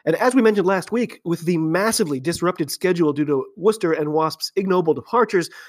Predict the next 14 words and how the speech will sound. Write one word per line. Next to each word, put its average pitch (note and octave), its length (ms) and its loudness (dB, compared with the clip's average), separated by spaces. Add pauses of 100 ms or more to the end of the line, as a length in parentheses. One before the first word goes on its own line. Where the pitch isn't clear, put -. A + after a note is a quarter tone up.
(160)
we E3 80 -2
had A#3+ 260 -2
only G3+ 180 -2
four C#4+ 400 -4
fixtures - 400 -6
for D#3 100 -8
the D3 80 -2
weekend D#3+ 360 0
for C#3 100 -6
round C#3+ 260 -2
seven. D#3+ 440 0 (440)
We G3 160 0
ended A3 180 0
up F#3 140 -2